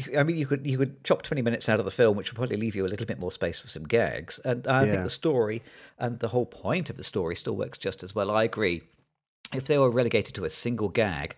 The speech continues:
Speaker 1: where you open the boardroom and it's all white <laughs> men, um, there you go. There's your best gag. Well done. Fantastic.
Speaker 2: Yeah, that's it. That's all you need to do. The, a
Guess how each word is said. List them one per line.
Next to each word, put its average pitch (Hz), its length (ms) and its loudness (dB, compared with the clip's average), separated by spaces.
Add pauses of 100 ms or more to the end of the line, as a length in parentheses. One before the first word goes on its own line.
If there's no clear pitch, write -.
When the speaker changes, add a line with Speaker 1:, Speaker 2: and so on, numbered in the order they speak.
(200)
Speaker 1:
where 90 120 -4
you 90 100 -2
open 95 200 -4
the 90 60 -8
boardroom 95 400 -2
and 90 60 -6
it's - 160 -8
all 98 140 0
white 92 320 -2
<laughs> 92 80 -2
men, 87 300 0 (420)
um, 101 220 -2
there 143 100 4
you 151 100 4
go. 117 120 6
There's 113 180 8
your 113 80 4
best 110 180 4
gag. 87 280 0
Well 104 100 0
done. 80 220 -4
Fantastic. - 560 -6
Speaker 2:
Yeah, 120 160 4
that's 101 200 0
it. 117 300 0
That's 107 220 -2
all 107 80 4
you 107 60 2
need 107 120 0
to 95 100 -2
do. 101 300 0 (240)
The, 98 140 0 (160)
a 95 40 -2